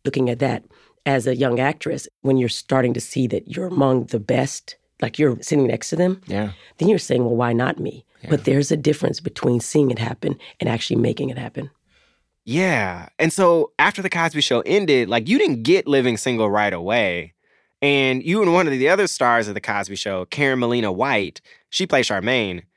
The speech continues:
Speaker 2: You two developed this kinda, like, crazy idea to be rappers, right?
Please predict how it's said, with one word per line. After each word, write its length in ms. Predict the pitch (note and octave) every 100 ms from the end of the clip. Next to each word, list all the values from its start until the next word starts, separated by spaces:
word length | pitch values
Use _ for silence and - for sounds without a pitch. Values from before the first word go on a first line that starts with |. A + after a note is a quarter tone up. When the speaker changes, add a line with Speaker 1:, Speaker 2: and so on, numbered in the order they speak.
| _
Speaker 2:
You 140 | D3 A3
two 140 | C4
developed 360 | F3 E3 E3+ C3+
this 120 | D3+
kinda, 180 | D#3+ D3+
like, 220 | G#2+ -
crazy 520 | - - F#3 G3+ F3 D3
idea 520 | A#2+ G2 C#3+ E3+ A2+
to 140 | -
be 240 | G#2 A2+ G#2+
rappers, 800 | F2 F#2+ E3 A4 - D#2 D2+ -
right? 260 | G2 D#4+